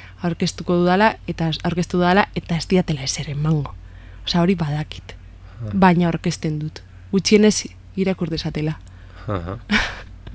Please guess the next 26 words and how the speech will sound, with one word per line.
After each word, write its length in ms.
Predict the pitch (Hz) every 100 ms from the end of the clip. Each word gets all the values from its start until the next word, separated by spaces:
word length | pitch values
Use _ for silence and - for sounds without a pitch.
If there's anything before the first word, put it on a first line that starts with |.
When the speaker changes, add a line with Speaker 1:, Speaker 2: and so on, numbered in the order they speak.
| - - - - -
Speaker 2:
Irakur 320 | 113 123 147 139
dezatela 400 | 135 151 143 143
diozu 240 | 147 139 160
eta 140 | 135
beste 200 | 131 -
alde 160 | 123 127
batera 300 | 120 131 127
egingo 220 | 120 127
dugu, 220 | 139 127 139
lehen 180 | 120 120
dekarri 360 | 120 127 131 123
egin 80 | 117
zaigulako, 540 | 120 120 120 113 135 123 - - - -
zuek 300 | - 120 117
bai 200 | 117 113
sortzen 540 | - 127 131 - 131
ari 180 | 123 127
zarete, 640 | 117 127 123 135 131 - 131 131 131 127 113
ideiak 320 | 120 120 113
lantzen, 720 | 127 131 113 127 127 127 123
ideia 360 | 113 107 113 110
horrek 160 | 110
gauzatzen, 800 | 107 101 123 117 117 113 113 107 92
zu 220 | 101 104
artista 340 | 104 107 117
plastikoa, 600 | 101 110 - 113 117 113